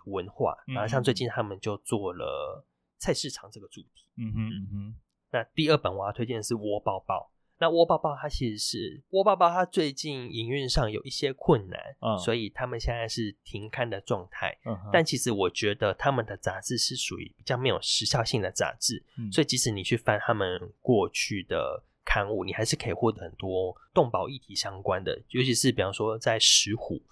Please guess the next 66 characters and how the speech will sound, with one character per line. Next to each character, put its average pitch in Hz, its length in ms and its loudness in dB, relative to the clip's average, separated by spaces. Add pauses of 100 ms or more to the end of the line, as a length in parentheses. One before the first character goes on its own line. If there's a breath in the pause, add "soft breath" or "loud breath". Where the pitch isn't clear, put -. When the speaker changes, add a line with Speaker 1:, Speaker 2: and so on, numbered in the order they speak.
Speaker 2:
嗯， 123 240 -10
嗯。 - 20 -8
Speaker 1:
石 117 160 0
虎 120 100 2
这 107 120 4
个 107 80 2
议 107 160 -6
题， - 180 -10
他 123 140 2
们 104 100 -6
就 110 160 -2 (400)
投 95 220 4
入 107 200 6
了 95 60 6
很 90 380 -6
多 95 440 2 (140)
心 160 420 0
力， 120 340 -4
Speaker 2:
嗯。 127 200 -4 (180)
Speaker 1:
尤 139 100 0
其 - 20 6
是 131 80 4
在 135 120 6
做 135 200 4
自 - 160 -2
制 123 160 0
内 117 120 -2
容 90 140 -4
这 101 140 -6
块， 104 200 -4
我 92 140 -2
觉 135 120 0
得 127 200 2 (200)
台 - 160 0
湾 120 160 4
愿 127 160 -2
意 123 80 -6
做 123 160 0
自 120 160 -4
制 113 160 -2
内 110 200 0
容 92 260 -2
的 90 240 -2
媒 98 320 -4
体 - 260 -6
或 101 140 2
是 98 440 0
出 - 180 -2
版 95 180 2
社， 98 180 4
我 90 60 6
们 92 100 -6
都 104 120 0
应 104 60 -4
该 - 80 -14
给 92 60 0
他 92 220 -2 (320 loud breath)
鼓 90 220 0
励。 95 280 -2
Speaker 2:
是， - 240 0
Speaker 1:
对， 92 200 2
Speaker 2:
是。 - 160 0
Speaker 1:
对， 87 140 2
没 104 100 -4
有 - 140 -2
错。 - 280 -2